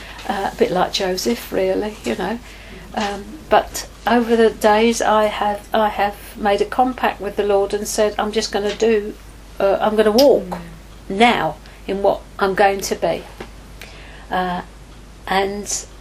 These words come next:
Speaker 1: um, some little while ago, about a year ago, uh, maybe more, you remember when the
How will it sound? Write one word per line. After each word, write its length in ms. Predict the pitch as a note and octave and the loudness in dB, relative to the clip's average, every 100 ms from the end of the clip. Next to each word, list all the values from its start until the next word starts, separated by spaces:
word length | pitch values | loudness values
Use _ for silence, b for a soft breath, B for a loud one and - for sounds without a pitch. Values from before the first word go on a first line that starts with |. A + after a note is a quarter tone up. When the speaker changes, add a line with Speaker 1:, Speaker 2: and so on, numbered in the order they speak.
| - - | -20 -4
Speaker 1:
um, 380 | G#3+ G3+ G#3 G3+ - - - - - - - - - - - - - - | -2 -2 -6 -12 -16 -20 -20 -20 -20 -20 -20 -20 -20 -20 -20 -20 -20 -10
some 600 | - - - - C#4 B3+ | -8 -6 -6 0 2 4
little 220 | A#3+ G3+ | 4 2
while 220 | G#3 G#3+ A3 | 4 4 4
ago, 200 | G3+ F#3+ | 4 0
about 240 | F#3+ - | 2 0
a 40 | |
year 240 | F#3+ G#3+ G3+ | 2 2 2
ago, 460 | G#3 G3 G3 G3 - | -2 -2 -2 -2 -4
uh, 240 | F#3+ F#3+ F3+ | -4 -4 -2
maybe 280 | F#3+ F#3+ G3 | -2 0 -2
more, 320 | G3 F#3 F#3+ | 0 2 2
you 120 | G#3 | 0
remember 260 | G#3+ A3+ A3+ | 0 0 2
when 200 | A3 | 2
the 60 | G#3 | 2